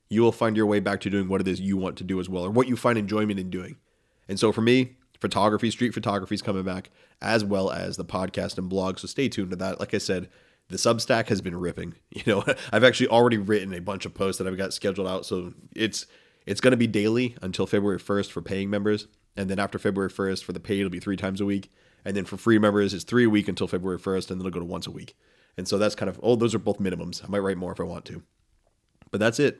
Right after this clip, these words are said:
You know, that's my update. And as we're heading into this new year, that's what I find myself reflecting on.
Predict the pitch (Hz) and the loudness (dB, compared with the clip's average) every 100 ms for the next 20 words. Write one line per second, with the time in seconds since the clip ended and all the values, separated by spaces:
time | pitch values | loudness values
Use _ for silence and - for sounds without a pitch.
0 | 98 101 98 104 110 110 - 117 113 - | -4 0 2 2 0 -2 0 0 0 -8
1 | _ _ - 101 101 101 113 110 113 104 | _ _ -8 -2 0 2 2 2 0 -2
2 | 110 107 107 101 110 104 101 - 113 107 | 0 2 4 4 4 4 0 0 0 0
3 | 110 107 98 98 90 - 92 87 90 85 | 0 0 0 -2 -2 -2 -4 -4 -8 -10